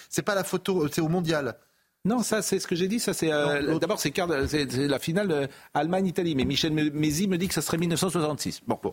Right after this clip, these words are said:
Speaker 2: écoutez, euh, ça, je pense que c'est, c'est Mexico. Mais, euh, dans l'actualité, et, et ça, vraiment, ça nous intéresse, euh, grandement, c'est le niveau, euh,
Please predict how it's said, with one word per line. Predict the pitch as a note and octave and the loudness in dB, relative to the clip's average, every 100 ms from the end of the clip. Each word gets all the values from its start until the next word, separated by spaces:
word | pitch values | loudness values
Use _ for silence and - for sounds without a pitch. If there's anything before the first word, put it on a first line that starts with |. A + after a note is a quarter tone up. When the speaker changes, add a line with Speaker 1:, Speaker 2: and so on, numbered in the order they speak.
| - - | -8 -4
Speaker 2:
écoutez, | D3+ C#3 C3+ F#2+ - - | -2 0 -2 -2 -2 -2
euh, | G2+ | 0
ça, | A2+ A3+ - | 0 -2 -2
je | - | -2
pense | A3+ - | -2 0
que | E3 | 0
c'est, | C3+ B2 A#2 | 2 2 2
c'est | - C#3 | 0 0
Mexico. | C#3+ - A2 - - | 0 0 -2 -2 0
Mais, | A#2 - - - - - | 0 2 0 0 -2 -2
euh, | A#2 A2+ G#2+ G#2 G2+ G2+ G2+ - A#2 A#2 - - | 2 2 2 2 2 2 0 0 0 0 -2 -2
dans | C3 B3+ | 0 0
l'actualité, | C4+ - G3 D3 - F2 - - - C3 | 0 0 -2 -2 -2 -4 -4 -14 -6 0
et, | B2 C#3 | 0 0
et | B2 | 0
ça, | G#3+ F#3+ | 0 -2
vraiment, | A2 C3 E3+ F3 | -2 -2 0 0
ça | - C3 | 0 -2
nous | B2+ A2+ | 0 0
intéresse, | B2 G#2+ A#2 A2 C3+ - G#2+ | 0 0 0 0 0 0 0
euh, | F#2+ - A2+ | -2 -4 -4
grandement, | G#2+ A2+ D#3+ B2+ G#2+ A2 A#2 C#3+ - - - - | -2 0 0 -2 0 0 -2 -4 -12 -20 -12 -4
c'est | - - D3 D3 D3 - | 0 2 2 2 0 -2
le | B2+ B2+ | 0 2
niveau, | B2+ C3 G#2 A2+ A2 B2+ - - - | 2 2 2 2 2 0 -4 -12 -4
euh, | F#2+ F2 | -2 0